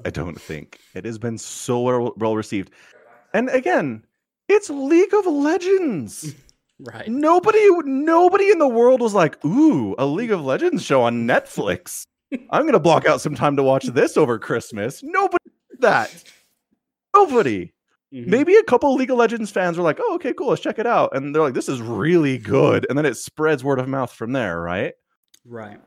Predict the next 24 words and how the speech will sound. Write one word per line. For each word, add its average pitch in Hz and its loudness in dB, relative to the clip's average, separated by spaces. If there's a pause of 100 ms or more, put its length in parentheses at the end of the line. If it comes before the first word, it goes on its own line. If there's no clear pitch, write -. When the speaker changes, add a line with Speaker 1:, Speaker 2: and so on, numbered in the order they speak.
Speaker 1:
But - -20
this 190 -2
did 147 -2
not 160 -2
have 139 0
a 120 0
ready-made 123 -2
audience 104 -6
ready 113 -4
to 117 -6
go 104 -6
nuts 98 -8
on 85 -10
this 82 -16
thing. 80 -16 (460)
Speaker 2:
So - -16
does 131 -16
this 196 -16
make 269 -18
it - -20
technically 139 -16
the 131 -18 (160)
best 107 -16
ever 113 -14